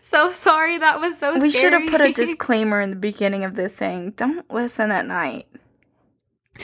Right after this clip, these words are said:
Speaker 1: We didn't know it was gonna be this scary.
Speaker 2: No,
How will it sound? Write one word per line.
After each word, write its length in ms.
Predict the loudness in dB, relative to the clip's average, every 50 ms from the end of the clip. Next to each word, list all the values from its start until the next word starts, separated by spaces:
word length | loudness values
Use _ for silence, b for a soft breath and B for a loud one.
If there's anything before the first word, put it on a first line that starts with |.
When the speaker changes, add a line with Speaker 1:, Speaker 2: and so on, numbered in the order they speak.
| B B B B B B
Speaker 1:
We 80 | 0
didn't 240 | 2 2 2 2 2
know 180 | 2 4 4 4
it 80 | 2
was 120 | 0 -2 -2
gonna 200 | -2 -2 -2 -2
be 120 | -2 -4
this 160 | -4 -6 -8
scary. 560 | -12 -12 -10 -10 -10 -8 -8 -8 -10 -12 -14 _ _ _ _ _ _ _ _ _ _ _ _ _ _ -6
Speaker 2:
No, 440 | -4 0 2 2 2 2 0 -4